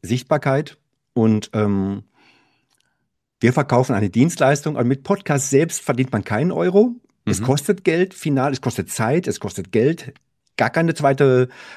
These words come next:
Speaker 1: Meinung gibt's dazu. Und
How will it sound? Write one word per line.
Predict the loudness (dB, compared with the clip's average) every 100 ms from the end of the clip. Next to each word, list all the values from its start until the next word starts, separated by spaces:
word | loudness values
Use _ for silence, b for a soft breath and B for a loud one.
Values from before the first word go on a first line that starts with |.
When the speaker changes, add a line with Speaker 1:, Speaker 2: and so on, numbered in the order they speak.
| B
Speaker 1:
Meinung | -2 2 2
gibt's | 0 0
dazu. | -2 0 2 2 0 B B B B B _ 2
Und | 6 6 4